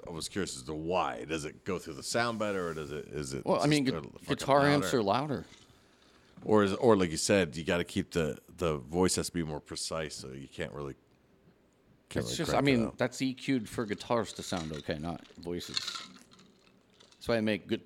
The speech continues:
Speaker 2: electric guitar amps, electric bass amps,
Speaker 1: No, I need a couple, I
Speaker 2: acoustic
Speaker 1: need a couple
Speaker 2: guitar
Speaker 1: of
Speaker 2: amps.
Speaker 1: mics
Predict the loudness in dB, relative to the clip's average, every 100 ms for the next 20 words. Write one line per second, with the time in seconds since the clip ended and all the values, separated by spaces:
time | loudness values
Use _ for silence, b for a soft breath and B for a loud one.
0 | -4 -2 2 0 0 -2 2 4 4 2
1 | 0 -4 -6 -6 -8 -6 0 0 2 0
2 | -2 -2 2 4 6 6 4 4 4 6
3 | 4 6 6 6 2 0 -2 -2 -4 -10
4 | -10